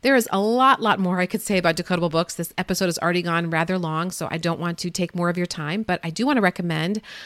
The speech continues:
a blog post that I recently published with my favorite decodable texts. I should say that as of this recording, the Express readers are not in there. I do want to add that soon, but, um, I just received those in the mail, so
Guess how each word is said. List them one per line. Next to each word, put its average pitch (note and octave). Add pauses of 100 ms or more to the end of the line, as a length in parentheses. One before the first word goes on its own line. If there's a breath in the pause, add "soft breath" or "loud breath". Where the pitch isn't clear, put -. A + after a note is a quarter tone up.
(160 loud breath)
a F3+
blog A#3
post F#3
that F3
I E3
recently F#3+
published F3 (220 loud breath)
with G3
my G3+
favorite F3
decodable E3
texts. - (320 loud breath)
I F#3+
should G#3
say G#3
that E3+ (100)
as F3
of F3+
this G3+
recording, G3+ (200 soft breath)
the F#3
Express F#3
readers E3+
are D#3
not D3
in E3+
there. C#3
I D3
do E3
want D#3+
to -
add D#3
that D3+
soon, D3 (300 loud breath)
but, D3
um, D3+
I D#3+
just -
received D#3+
those D#3+
in D#3
the D#3+
mail, C3+
so D3